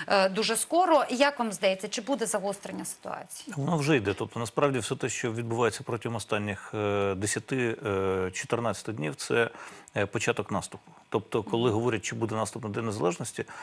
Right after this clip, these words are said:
Speaker 2: е, треба чітко дати відповідь. Наступ уже почався. Тільки, е, на щастя, е, наші сили, е, ми, ми змогли поступити розумніше і бути сильнішими, ніж бойовики. Тобто все те, що відбувалося під Строганівкою, зараз воно,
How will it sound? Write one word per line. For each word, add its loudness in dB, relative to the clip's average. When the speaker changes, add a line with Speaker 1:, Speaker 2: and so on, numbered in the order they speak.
Speaker 2:
е, 4
треба 0
чітко -4
дати 0
відповідь. -4
Наступ 2
уже 2
почався. -4
Тільки, 2
е, 4
на 0
щастя, 0
е, 0
наші 0
сили, 0
е, -8
ми, 2
ми 2
змогли -2
поступити -4
розумніше 0
і 4
бути -4
сильнішими, -4
ніж -2
бойовики. -4
Тобто 0
все -4
те, 2
що -2
відбувалося 2
під -2
Строганівкою, 0
зараз 2
воно, -2